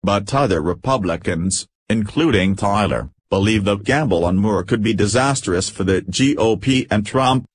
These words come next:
even if Moore wins. Saying that Roy Moore is unfit, and then saying he's worth a tax vote is the worst kind of hypocrisy.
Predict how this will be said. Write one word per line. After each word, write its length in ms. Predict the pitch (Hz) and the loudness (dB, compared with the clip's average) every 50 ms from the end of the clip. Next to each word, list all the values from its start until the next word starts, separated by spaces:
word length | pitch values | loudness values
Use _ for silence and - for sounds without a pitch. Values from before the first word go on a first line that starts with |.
| _ _ | _ _
even 280 | - 139 139 143 143 139 | 0 2 2 2 0 0
if 200 | - 120 - - | -2 -4 -2 0
Moore 240 | 98 101 107 107 110 | 0 2 2 2 2
wins. 560 | 104 107 110 104 92 76 65 - 101 - - - _ _ _ _ _ _ _ _ _ | 2 2 2 0 0 -2 -2 -4 -6 -8 -10 -12 _ _ _ _ _ _ _ _ _
Saying 380 | - - - 98 90 90 95 92 | -10 -6 -4 -2 -2 0 0 0
that 280 | 80 95 92 95 - - | 0 0 0 0 0 0
Roy 200 | 110 101 101 95 | 0 2 2 0
Moore 360 | 90 90 90 90 82 80 82 | 0 0 0 0 0 0 0
is 120 | 90 92 107 | 0 0 2
unfit, 500 | 113 120 123 117 - 170 127 78 69 - _ _ _ - | 0 0 0 0 0 0 0 0 -2 -6 _ _ _ -2
and 160 | - 101 95 92 | 0 0 2 2
then 300 | 123 123 131 127 131 127 | 2 2 2 2 0 -2
saying 380 | - - 104 90 90 95 95 | -2 -4 -4 -2 -2 -2 -2
he's 380 | 90 117 127 127 120 113 107 104 | 0 0 0 2 2 0 0 0
worth 240 | 127 175 202 - - | 0 0 0 0 -2
a 60 | 110 | -2
tax 400 | 98 - 127 120 127 131 - - | -2 0 -2 -2 -2 -2 -4 -4
vote 240 | - 110 120 117 107 | 0 0 2 2 2
is 160 | 107 98 - | 0 0 0
the 80 | 120 | 0
worst 340 | 117 131 139 143 135 - - | 0 2 0 0 -2 -4 -6
kind 260 | - 120 120 120 117 | -2 -2 0 2 2
of 160 | 113 104 - - | 0 0 0 -2
hypocrisy. 800 | 127 107 - 131 127 127 - - 87 - - - - - - - | -4 -2 0 0 0 0 0 0 -2 -2 -2 -2 -4 -4 -6 -8